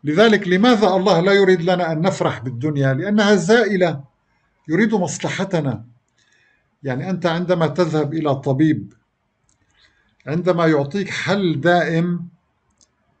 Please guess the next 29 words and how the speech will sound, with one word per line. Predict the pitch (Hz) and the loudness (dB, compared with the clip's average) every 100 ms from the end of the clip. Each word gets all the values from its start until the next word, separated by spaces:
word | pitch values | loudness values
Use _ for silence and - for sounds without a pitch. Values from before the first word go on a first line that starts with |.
| _ _ _ _ _ - | _ _ _ _ _ -6
أفضل | 214 - 190 196 | -4 -2 2 2
بمليون | 170 175 175 180 202 | 4 2 2 2 2
مرة | 190 196 190 | 2 2 0
من | 180 175 | 0 -2
الطبيب | 165 - 170 190 165 | -4 -4 0 0 -2
الذي | 165 170 156 165 | 0 0 0 0
يعطيك | 143 135 180 | 0 0 -2
حل | - - 180 165 | -2 -2 -2 0
مؤقت، | 156 160 160 131 120 123 | -4 -4 -6 -8 -8 -6
مسكنات | 120 - 156 - 147 160 151 - | -6 -4 -4 -4 -4 2 0 0
فقط. | 143 135 113 - - _ _ _ _ _ 123 | -10 -8 -12 -14 -20 _ _ _ _ _ -12
يعطيك | 107 170 170 139 | -10 -6 -6 -6
مسكنات، | 120 147 139 139 131 117 131 | -6 -6 -8 -6 -4 -4 -2
هذه | 165 147 143 | -4 -2 -4
ستنقلب | 139 - 135 170 180 170 160 156 | -4 -4 -6 -6 -6 -4 -4 -4
حسرة | - 180 - 170 | -6 -8 -4 -4
عليك، | 151 165 165 | -2 -2 -4
سيضرك. | - 165 165 214 202 165 - - _ _ _ _ _ _ _ _ _ _ _ _ _ _ _ 202 | -2 0 2 0 0 -2 -4 -16 _ _ _ _ _ _ _ _ _ _ _ _ _ _ _ -2
أما | 208 | 0
الطبيب | 180 - 185 220 | 0 0 0 2
الذي | 190 185 180 | 2 2 2
يعطيك | 160 147 185 | 0 0 -6
حل | - - 175 185 147 | -6 -4 -2 -2 0
دائم، | 156 165 151 139 | 0 0 -2 -2
هذا، | 196 190 170 | -2 -4 -6
هذا | 151 185 170 | -6 -4 -2
الذي | 160 160 156 | -2 0 0
يريد | 156 175 147 | 2 0 -2
مصلحتك. | 151 - 135 - 113 104 - | -8 -8 -12 -12 -12 -14 -18